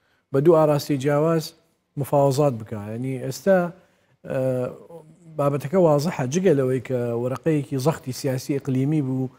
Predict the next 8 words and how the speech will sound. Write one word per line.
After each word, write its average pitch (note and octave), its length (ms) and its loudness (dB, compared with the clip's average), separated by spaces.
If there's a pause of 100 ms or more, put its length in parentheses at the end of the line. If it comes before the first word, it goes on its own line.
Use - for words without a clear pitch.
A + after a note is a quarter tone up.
(260)
لەسەر C3 300 -6
هەرێمی B2+ 320 -6
کوردستان A#2 500 -6
و B2 80 -4
تا C#3 160 -8
ئەم C3 140 -6
لەحزەیەش، C3 600 -2 (1400)
ئە، B2+ 120 -4